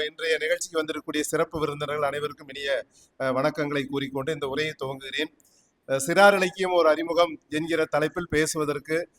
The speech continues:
முன்பாகவே நிறைய பேர் சிறார் இலக்கியங்களை பேசியிருக்கிறார்கள்.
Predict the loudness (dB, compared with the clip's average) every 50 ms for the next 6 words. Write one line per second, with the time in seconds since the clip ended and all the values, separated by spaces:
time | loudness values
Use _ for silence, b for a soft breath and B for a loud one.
0 | _ _ _ -6 -6 -2 2 4 6 6 6 6 4 4 2 2 2 0 -2 -2
1 | -4 -2 0 2 6 6 6 6 4 2 -2 -2 -2 -2 0 2 0 0 0 -2
2 | -4 -4 -4 -6 -10 -12 -14 -12 -8 -4 -4 -4 -2 -2 -2 -2 -2